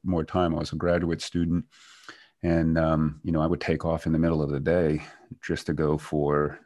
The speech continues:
uh, you know, a, an hour and a half, two-hour run, and then come back and sit at my desk and work some more. And then, uh, at that point, I was doing split runs. So I'd run in a second time in the day to get more miles in without hopefully injuring myself.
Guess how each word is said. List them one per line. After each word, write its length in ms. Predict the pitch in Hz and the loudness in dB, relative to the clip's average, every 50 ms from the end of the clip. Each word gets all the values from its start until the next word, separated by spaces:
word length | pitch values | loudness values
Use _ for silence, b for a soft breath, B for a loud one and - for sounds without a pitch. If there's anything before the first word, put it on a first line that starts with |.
| - - | -16 -14
uh, 200 | - 50 - - | -12 -12 -12 -10
you 120 | - - 76 | -8 -8 -6
know, 200 | - - - - - | -6 -8 -8 -8 -8
a, 340 | 71 71 - _ _ - | -8 -8 -8 _ _ -16
an 100 | - - | -10 -6
hour 160 | 73 71 73 69 | -4 -2 -2 0
and 80 | 69 69 | -2 -2
a 40 | |
half, 340 | - 76 65 71 - - - _ _ _ _ - | -2 -2 -2 -2 -4 -6 -14 _ _ _ _ -10
two-hour 420 | - 78 71 69 69 67 67 69 | -4 -2 -2 0 0 -2 -4 -6
run, 400 | 65 76 85 87 82 73 69 - B B B B B B B B B B B - | -8 -6 -4 -2 -2 -2 -2 -4 B B B B B B B B B B B -4
and 100 | 82 80 | -4 -2
then 120 | 78 76 | -2 -4
come 160 | 73 - 78 69 | -6 -6 -8 -4
back 280 | 76 76 73 73 - | -2 -2 -2 -2 -4
and 80 | 80 73 | -6 -6
sit 160 | - - 71 | -6 -6 -6
at 80 | 69 78 | -6 -6
my 100 | 78 76 | -6 -4
desk 340 | 69 76 73 73 - - | -4 -2 -2 -2 -2 -4
and 100 | 82 73 | -4 -2
work 200 | 76 78 76 - | -2 -2 -4 -4
some 180 | - - 78 73 | -6 -6 -4 -2
more. 320 | 78 82 87 87 82 80 | -2 0 0 2 2 2
And 240 | 76 73 73 76 - - _ _ _ _ _ | 2 0 -2 -4 -6 -10 _ _ _ _ _
then, 320 | 87 80 80 80 - - - _ | 0 2 2 0 -2 -4 -10 _
uh, 80 | - - - - - | -16 -16 -16 -8 -8
at 140 | - - - | -6 -2 2
that 180 | 82 87 - | 2 2 2
point, 180 | - 80 71 71 | 0 -2 -2 -2
I 40 | 71 | -2
was 80 | 71 | -2
doing 200 | - 78 71 71 | -4 -4 -4 -4
split 400 | - - - - - 85 82 73 - - - _ _ _ - | -4 -6 -10 -8 -4 -2 -2 -2 -4 -8 -18 _ _ _ -8
runs. 340 | - 76 69 64 - - - | -4 -2 -2 -2 -4 -6 -8
So 200 | - - 69 69 | -6 -4 -4 -2
I'd 160 | 71 69 71 | -4 -4 -4
run 220 | 76 78 76 78 78 | -2 -2 0 0 0
in 200 | 71 69 69 - _ _ _ _ _ _ _ _ _ _ _ | -2 -2 -6 -10 _ _ _ _ _ _ _ _ _ _ _
a 100 | - 80 | -8 -6
second 440 | - - - 87 80 - 90 78 71 | -4 -2 -2 -2 0 0 0 0 0
time 280 | - 80 76 69 67 69 | 0 0 0 0 0 -2
in 100 | 65 69 | -4 -4
the 120 | 69 69 | -6 -6
day 140 | 67 65 62 | -6 -6 -6
to 140 | - - 67 | -6 -10 -8
get 300 | - 78 71 - - - | -8 -8 -8 -8 -8 -6
more 160 | 78 78 76 | -4 -4 -2
miles 420 | 71 73 78 80 80 76 73 - | -2 0 0 0 0 0 -2 -6
in 160 | 67 62 65 | -6 -6 -6
without 380 | 71 71 71 71 73 67 60 - - _ _ _ _ _ | -6 -4 -4 -2 -2 -2 -4 -8 -14 _ _ _ _ _
hopefully 400 | - 87 76 - - 80 69 67 | -10 -10 -8 -6 -4 -4 -4 -2
injuring 320 | 73 78 80 76 67 64 | -2 -2 -2 -2 -4 -4
myself. 440 | 62 64 - - - 50 - - - | -6 -6 -8 -8 -8 -8 -10 -10 -14